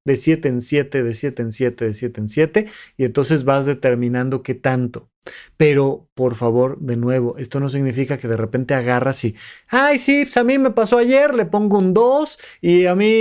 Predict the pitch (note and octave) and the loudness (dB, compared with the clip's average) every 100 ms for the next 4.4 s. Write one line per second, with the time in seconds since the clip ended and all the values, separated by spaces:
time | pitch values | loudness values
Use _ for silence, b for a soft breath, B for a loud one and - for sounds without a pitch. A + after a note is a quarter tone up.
0 | G#3+ F#3 - F3 E3 E3 F3 F#3+ F#3+ F3 | 2 0 0 0 0 0 0 0 0 2
1 | F#3+ F#3 F3 D#3+ D3+ C#3 D#3+ F3+ E3+ F3+ | 0 2 2 4 2 0 0 0 0 0
2 | A#3+ C#4 D4 G#3+ D#3+ F3 E3 E3+ E3 A3 | 2 2 2 0 0 0 2 0 0 0
3 | A#3+ B3+ B3+ B3 C#3+ C3 A#2+ - G#2 F#2 | 2 0 0 -2 -2 -8 -8 -12 -16 -14
4 | - B2+ A#2 G2 | -14 -12 -12 -14